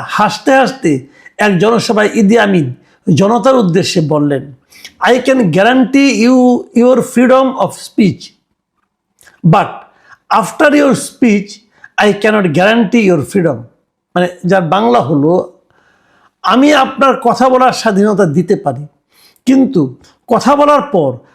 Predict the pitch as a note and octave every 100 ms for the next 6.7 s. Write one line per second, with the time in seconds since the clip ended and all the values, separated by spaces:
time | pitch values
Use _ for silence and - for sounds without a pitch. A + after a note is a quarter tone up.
0 | _ - G3+ - A#3 C4+ C4+ A3 F3+ G#3
1 | G#3 - E4 - G#3+ A3 E3+ E3 C3 D3+
2 | F#3+ - - _ _ - C4 B3+ A#3+ -
3 | - G3+ F3 D3+ C#3 B2+ D3+ - E3 C#3+
4 | A#2+ _ _ _ _ _ _ _ _ -
5 | - _ _ _ - - C4 B3 F3+ D#3+
6 | G3+ A3 A3+ A#3 G3 A#3